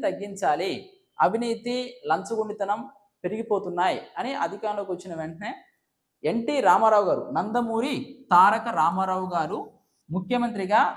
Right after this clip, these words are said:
ధర్మ మహామాత్ర అనే పదవిని ఏర్పాటు చేయడము, ఆయన క్యాబినెట్లోని మినిస్టర్ని కూడా బర్తరఫ్ చేయడం జరిగింది. డెబ్బై దానికి ఆన్సర్ బి. నెక్స్ట్ క్వశ్చన్ నెంబర్ సెవెంటీ వన్, ఆంధ్రప్రదేశ్లో తొలిసారిగా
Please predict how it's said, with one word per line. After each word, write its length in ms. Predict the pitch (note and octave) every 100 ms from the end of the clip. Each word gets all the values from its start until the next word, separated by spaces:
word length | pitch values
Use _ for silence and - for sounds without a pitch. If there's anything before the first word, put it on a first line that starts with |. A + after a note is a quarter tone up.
| C3+
ధర్మ 200 | E3 G3+ G#3+
మహామాత్ర 580 | F#3+ G#3 G3 E3+ E3 F#3 F3 C3+ - - E3+
అనే 120 | F#3+ F#3
పదవిని 320 | G3+ F3 G3 F#3+
ఏర్పాటు 340 | F3+ F#3 F3 F3+ -
చేయడము, 320 | F3 F3 G#3+ -
ఆయన 140 | G3 G3 F#3+
క్యాబినెట్లోని 640 | F#3+ G3 G3 G3 F#3+ F#3+ G3 - _ _ F3
మినిస్టర్ని 400 | G#3 G#3 G3 G3
కూడా 100 | G#3 E3
బర్తరఫ్ 400 | - F#3 F3 -
చేయడం 260 | F3 F#3 - - _ D#3+
జరిగింది. 400 | F3 C3+ A2 G#2 - _ -
డెబ్బై 220 | E3 F3+ G3 F3+
దానికి 220 | E3+ D#3+
ఆన్సర్ 300 | D3+ D#3 B3 - - _ _ C#3+
బి. 80 | - - - _ _ G3+
నెక్స్ట్ 200 | G3+ -
క్వశ్చన్ 280 | C4 C#4+ B3+
నెంబర్ 200 | A#3 C#4 B3
సెవెంటీ 340 | E3+ F#3 G3+ E3 D3
వన్, 140 | - - - _ _ _ _ _ _ -
ఆంధ్రప్రదేశ్లో 1120 | E3 A#3+ D#4+ E4 D#4+ C#4+ C#4 - - C3+ B2 F#3 - - - - _ _ _ _
తొలిసారిగా 840 | A3+ C#4+ D#4+ D#4+ D4+ B3+ D#3 C#3+